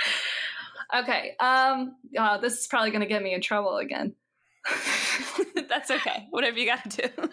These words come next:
Speaker 1: Um, <laughs> so, uh, you know, there's a couple I'm very proud of, but there is one in particular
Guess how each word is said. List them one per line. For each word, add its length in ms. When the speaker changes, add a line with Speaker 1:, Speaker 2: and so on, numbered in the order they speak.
Speaker 1:
Um, 1160
<laughs> 0
so, 640
uh, 140
you 160
know, 200
there's 360
a 80
couple 420
I'm 200
very 300
proud 380
of, 380
but 200
there 180
is 200
one 380
in 140
particular 840